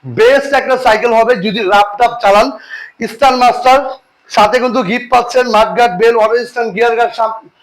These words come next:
সবকিছুই পাচ্ছেন। একটা স্ট্যান্ড পাবেন, ভেলোস স্ট্যান্ড দেয় না, আপনি একটা স্ট্যান্ড পাবেন। আর যে চ্যানেলটা সাবস্ক্রাইব করবেন তার জন্য একটা ভালো মানের গিফট থাকবে। আর সাবস্ক্রাইব করে দেখাতে হবে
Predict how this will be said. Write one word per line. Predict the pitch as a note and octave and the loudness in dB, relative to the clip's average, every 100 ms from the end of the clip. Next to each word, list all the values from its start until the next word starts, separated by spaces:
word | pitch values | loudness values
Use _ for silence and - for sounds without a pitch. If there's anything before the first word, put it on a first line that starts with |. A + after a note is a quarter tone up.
| _ - | _ -4
সবকিছুই | C#4 C#4+ C4+ C#4 D4+ | 0 0 -2 -4 -2
পাচ্ছেন। | C#4+ C#4 C#4 C#4+ C#4+ C#4+ _ _ _ _ | 0 0 2 0 0 -4 _ _ _ _
একটা | G3+ G#3 B3+ C4 | -4 0 -2 -2
স্ট্যান্ড | - C4+ C4 | -2 0 2
পাবেন, | B3+ A3 B3 D4+ - | 2 2 0 -2 -8
ভেলোস | F3 G#3 A#3 - - B3 | 0 2 2 -4 -8 -8
স্ট্যান্ড | - A#3+ A#3 | -2 -2 2
দেয় | G3+ G3 | 2 2
না, | G#3 - - _ _ - | 0 -4 -16 _ _ -12
আপনি | F#3 A3+ | -8 -6
একটা | A3+ A#3 | -4 -6
স্ট্যান্ড | A#3+ A#3 G#3+ | -2 -2 2
পাবেন। | - A#3 B3 - | 2 2 -2 -2
আর | F3+ F#3 F#3 - _ _ | 2 2 0 -10 _ _
যে | B2+ G3+ A#3 | -6 -2 0
চ্যানেলটা | A#3 A3+ A3+ A#3+ | 2 0 0 -2
সাবস্ক্রাইব | - A#3+ - B3+ - | 0 0 0 -4 0
করবেন | A#3+ A3+ C4 - _ _ _ _ | 0 2 -2 -4 _ _ _ _
তার | G3+ G3 | -2 0
জন্য | A3+ A#3 | 0 -2
একটা | A#3 A#3+ | 0 0
ভালো | - G#3+ A3+ | 0 0 0
মানের | A#3 A3 | 0 -2
গিফট | A3+ - | -6 -6
থাকবে। | A#3+ A#3 G#3+ C#4+ C#4 - _ _ _ - | 0 0 2 0 0 -10 _ _ _ -2
আর | F3 F#3+ - | 2 2 2
সাবস্ক্রাইব | C4 B3+ C4+ B3+ | 0 0 -2 -2
করে | C#4 C4+ | 0 0
দেখাতে | B3+ B3+ B3 | 2 0 2
হবে | C4 B3+ C4+ | 2 2 2